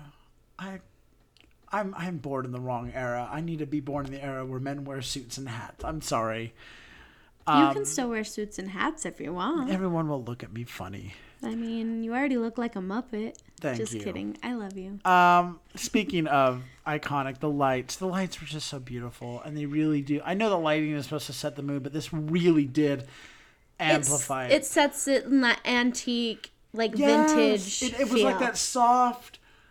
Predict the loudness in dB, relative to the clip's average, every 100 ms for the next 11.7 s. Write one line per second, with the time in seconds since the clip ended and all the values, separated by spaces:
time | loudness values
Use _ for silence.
0 | _ -8 -2 2 4 4 2 0 4 6
1 | 4 -2 0 4 4 4 -2 _ _ _
2 | _ _ _ -4 -4 -2 -6 -4 -4 -6
3 | _ _ -4 -2 -2 -4 -8 -6 0 2
4 | 6 6 6 6 6 6 4 2 0 2
5 | 2 2 4 2 2 4 6 6 6 6
6 | 8 8 8 6 4 4 2 2 0 -4
7 | -10 -4 -4 -6 -8 0 2 4 0 2
8 | 0 -2 -6 -20 -20 _ -4 2 4 4
9 | 4 2 2 0 -2 4 4 4 0 2
10 | 4 4 0 -8 -6 -4 -4 -2 -4 -6
11 | -8 -8 -8 -10 -12 -12 -18